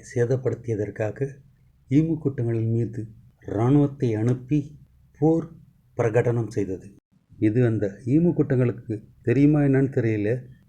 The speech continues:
போர் பிரகடனம் செய்ததை முறையா அறிவிச்சாங்களான்னு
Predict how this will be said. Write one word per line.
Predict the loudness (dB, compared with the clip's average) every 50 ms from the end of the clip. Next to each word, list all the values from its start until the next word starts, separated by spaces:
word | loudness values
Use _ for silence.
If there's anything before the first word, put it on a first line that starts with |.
| _ _ 2
போர் | 6 6 6 6 4
பிரகடனம் | 0 -2 0 0 0 0 0 -2 -2
செய்ததை | -4 -4 -6 -6 -6 -8 -8 -8 -10 -12 -14 _ _ _
முறையா | -6 -4 -2 0 0 0
அறிவிச்சாங்களான்னு | 2 2 2 2 0 0 0 0 0 0 2 0 0 0 0 2 2 2 2 0 -2 -4 -6